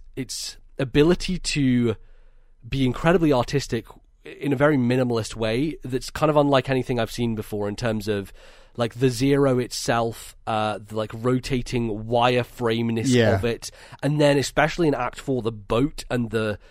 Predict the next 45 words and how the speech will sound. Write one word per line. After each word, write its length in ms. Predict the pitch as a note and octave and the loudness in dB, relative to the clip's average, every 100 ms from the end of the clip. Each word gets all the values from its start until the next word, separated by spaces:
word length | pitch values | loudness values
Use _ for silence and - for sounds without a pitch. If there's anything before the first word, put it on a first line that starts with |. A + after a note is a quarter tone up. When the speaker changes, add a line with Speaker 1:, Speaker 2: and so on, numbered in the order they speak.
| - - | -14 -2
Speaker 2:
Yeah. 200 | G#2+ F#2+ | 2 2
Speaker 1:
the 80 | |
river, 580 | A2 A#2+ C3 - C3 C3+ | 2 2 2 4 4 2
like, 220 | B2 B2 - | 0 -4 0
the 100 | B2 | -2
way 320 | A#2+ C3 C#3 | 2 2 2
in 160 | C3 A#2+ | 2 0
which 280 | B2 - | -2 -2
that 160 | - C3+ | 0 0
is 80 | C#3 | 0
created. 800 | - C#3 C3+ C3 - C3+ B2 - | -4 -2 0 0 0 2 2 0
Speaker 2:
And 80 | C3 | 0
it's 120 | A#2 | 0
just 280 | - C#3+ - | 2 0 6
been 220 | C#3+ B2+ | 6 6
depicted 580 | B2 - - C#3 C#3+ A#2 | 4 4 2 4 0 4
by 180 | A2+ A2 | 4 4
lines 580 | A2 B2 B2+ A#2 A2 | 4 6 6 4 2
on, 340 | A#2 A2+ B2 B2+ | 2 2 2 0
white 300 | A2+ A#2+ - | 2 2 0
lines 280 | A2 A#2 A2 | -2 -2 -2
on 120 | G#2+ | -2
a 60 | |
black 360 | G2 G#2+ A2 - | 0 0 0 -2
background. 540 | A2 A#2+ - G2+ F#2 | -2 -2 -4 -4 -2
Speaker 1:
Yeah, 160 | D3 F3 | 2 2
literally 420 | C3+ F#3 - G#3+ | 6 6 6 2
white 380 | D#3 B2+ D#3 D#3+ | 2 6 6 6
lines 340 | D3 D3 D3 | 4 4 4
on 80 | C#3+ | 4
a 60 | C#3 | 4
black 180 | C#3 B2+ | 4 4
Speaker 2:
It's 60 | |
Speaker 1:
background, 440 | C3+ A#2+ A#2 A#2 B2+ | 2 2 2 4 6
Speaker 2:
really 140 | B2+ | 6
Speaker 1:
and 80 | - | 6
it 20 | A2+ | 6
Speaker 2:
impressive. 400 | - A2+ G#2 G#2+ | 4 2 -6 -12
Speaker 1:
is 60 | - - - | -18 -20 -6
incredibly 920 | C#3+ C#3+ - D#3+ D3 D3+ B2 B2+ A#2 | -2 -2 0 6 6 6 2 0 0
artistic 640 | G#2 A2 - E3+ - G2 - | -2 -4 -2 -2 -2 -6 -6
still. 380 | - F2+ E2+ - - | -10 -12 -14 -16 -10
Um, 560 | G2+ F#2+ F#2+ F#2+ F2+ | -8 -8 -8 -8 -10
so 200 | - A#2 | -8 -4
that, 240 | A2+ B2 | 0 0